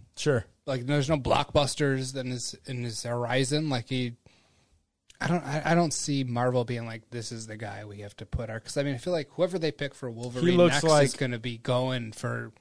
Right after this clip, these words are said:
Speaker 1: At
Speaker 2: a
Speaker 1: best,
Speaker 2: decent amount
Speaker 1: to
Speaker 2: of
Speaker 1: me,
Speaker 2: time.
Speaker 1: he would play a good Deadpool villain.
Speaker 2: Yeah, a, a villain for sure, like a
Speaker 1: <laughs> Yeah.
Speaker 2: throwaway villain, but, like,
Speaker 1: Yep.
Speaker 2: nobody that's gonna have an arc. Like, Pablo Schreiber is, I don't feel he's, like, an arc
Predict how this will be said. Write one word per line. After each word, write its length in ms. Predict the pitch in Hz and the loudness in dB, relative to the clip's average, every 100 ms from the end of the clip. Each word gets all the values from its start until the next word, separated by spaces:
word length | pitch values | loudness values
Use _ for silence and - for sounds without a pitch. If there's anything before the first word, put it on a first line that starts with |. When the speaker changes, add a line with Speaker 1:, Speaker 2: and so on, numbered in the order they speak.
| _ _ _ - | _ _ _ -2
Speaker 1:
At 220 | 170 120 | -2 2
Speaker 2:
a 40 | |
Speaker 1:
best, 220 | 147 160 | 4 4
Speaker 2:
decent 220 | 170 - 139 | 2 -2 -2
amount 120 | 107 | 2
Speaker 1:
to 60 | 139 | 4
Speaker 2:
of 60 | |
Speaker 1:
me, 400 | 131 143 147 156 | 6 6 4 2
Speaker 2:
time. 80 | - | 0
Speaker 1:
he 460 | 123 123 123 120 120 - _ _ | 0 2 4 2 0 -6 _ _
would 320 | 120 120 101 - _ | -4 -2 -4 -12 _
play 320 | - 123 117 | -4 -2 0
a 60 | 110 | -2
good 420 | 87 110 107 95 - _ | -4 -2 -2 -4 -12 _
Deadpool 480 | 101 95 - 104 92 | -8 -6 -4 -4 -6
villain. 380 | 87 82 67 65 - | -8 -12 -14 -18 -6
Speaker 2:
Yeah, 260 | 190 240 151 | 2 4 4
a, 140 | 131 - | 4 4
a 40 | |
villain 380 | 147 202 202 120 | 6 6 6 6
for 160 | - 147 | 2 0
sure, 240 | - 151 | 2 2
like 160 | 117 120 | 2 2
a 60 | |
Speaker 1:
<laughs> 20 | 107 | 2
Yeah. 60 | |
Speaker 2:
throwaway 720 | - 170 180 180 156 131 120 117 | 4 8 10 10 10 6 4 2
villain, 460 | 117 107 110 110 | 0 0 -2 -4
but, 160 | 120 120 | 0 2
like, 160 | 135 | 4
Speaker 1:
Yep. 100 | 135 | 4
Speaker 2:
nobody 360 | 165 180 160 139 | 4 6 4 2
that's 200 | 123 113 | 0 -2
gonna 160 | 143 113 | -2 -2
have 200 | 120 117 | -2 -4
an 140 | 110 - | -8 -8
arc. 480 | - 120 120 - - _ 139 | -2 -2 -2 -8 -12 _ -2
Like, 220 | 127 - - - | -2 -2 -6 0
Pablo 320 | 175 170 156 | 4 6 6
Schreiber 360 | - 156 151 139 | 6 4 6 4
is, 140 | - - | 2 0
I 80 | |
don't 220 | 135 135 - | 2 2 -2
feel 300 | - 135 117 | 0 2 2
he's, 320 | 127 123 127 | 0 -2 -2
like, 120 | - | -2
an 140 | 120 - | -2 -4
arc 460 | 135 123 120 - | -2 -2 -2 -8